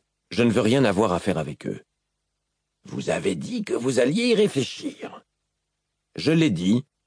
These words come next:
répondit Kaladin tout bas, afin qu'il me laisse repartir. Nous avons un devoir, Moash.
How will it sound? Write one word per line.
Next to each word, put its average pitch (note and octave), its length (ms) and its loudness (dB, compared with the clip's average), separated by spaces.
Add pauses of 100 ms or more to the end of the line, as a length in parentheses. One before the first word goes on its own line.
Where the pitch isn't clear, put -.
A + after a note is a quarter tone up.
(180)
répondit D2+ 460 -4
Kaladin C#2+ 480 -2
tout - 140 -8
bas, A1+ 300 -8 (340)
afin G#2+ 360 -2
qu'il D#2 200 -2
me D2+ 80 2
laisse F2+ 200 2
repartir. - 720 -6 (760)
Nous G#2 240 2
avons A2 300 2
un E2+ 120 2
devoir, D#2 680 -4
Moash. - 640 -6